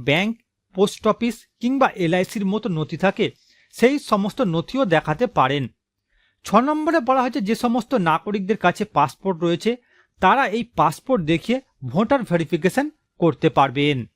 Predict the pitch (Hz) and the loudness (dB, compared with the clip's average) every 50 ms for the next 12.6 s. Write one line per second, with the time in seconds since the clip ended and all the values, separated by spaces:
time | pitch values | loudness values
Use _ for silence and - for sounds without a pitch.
0 | _ _ _ - - - 226 269 - _ 330 339 339 339 339 349 339 285 233 254 | _ _ _ -10 0 2 2 2 2 _ -2 -2 -2 0 2 0 0 2 2 0
1 | 254 247 240 262 240 277 202 151 170 180 180 180 202 226 233 254 - _ _ - | 0 0 -2 -2 -2 -4 -2 -2 -2 -2 0 -2 0 0 0 0 -2 _ _ 2
2 | 151 170 - _ _ 214 214 202 - 165 165 - 208 175 185 180 208 - - 170 | 2 2 2 _ _ 0 0 2 2 0 0 0 0 -2 0 -2 -2 -2 -2 -2
3 | 170 - - - - 156 - _ - 160 170 - 196 147 123 127 151 190 202 - | -2 -2 -4 -4 -6 -8 -8 _ -6 -6 0 0 0 0 0 0 -2 -2 -2 -4
4 | - _ _ _ _ _ _ 175 233 247 220 - 233 220 240 277 311 330 320 277 | -12 _ _ _ _ _ _ 2 2 2 2 2 -4 -4 -2 -2 0 -2 2 2
5 | 277 - - - 208 247 240 - - 190 - 233 175 120 - _ _ _ 131 127 | 2 0 2 -2 -2 -2 -4 -2 -2 -2 0 0 -2 -2 -2 _ _ _ -8 -8
6 | 131 135 147 156 165 147 135 135 165 175 185 202 185 - _ _ _ _ _ _ | -2 0 2 2 2 0 -2 -2 -2 0 0 0 -2 -4 _ _ _ _ _ _
7 | _ 135 185 202 - - 226 208 - _ - - 285 - - 285 - _ 285 220 | _ 2 2 2 2 0 -6 -8 -8 _ -2 -2 -2 -2 -2 -8 -6 _ -4 -4
8 | 269 254 - 233 240 - - - 160 165 - - 190 - - 185 175 - - 220 | -2 -2 0 -2 -2 0 -2 -2 -2 -2 -2 -4 -4 0 0 -2 -2 0 -4 -4
9 | 233 233 _ _ _ - 185 - - - - 131 - 160 156 - 185 - - 202 | -4 -4 _ _ _ 0 0 0 2 -2 -2 -2 -2 -4 -4 -4 -2 0 0 -2
10 | - - 156 139 156 143 - 190 - - 202 127 - _ _ - _ _ _ - | 0 -2 0 0 0 2 2 -2 0 -2 -4 -4 -6 _ _ -20 _ _ _ -10
11 | - - 262 254 226 302 302 294 233 202 185 - - - 220 220 160 135 147 - | -2 -2 -2 0 2 2 2 2 2 0 0 -2 -2 -2 -2 -2 2 2 0 2
12 | - 170 - 180 151 - 175 170 165 180 240 | 2 -2 -2 -2 0 2 0 2 2 -2 -4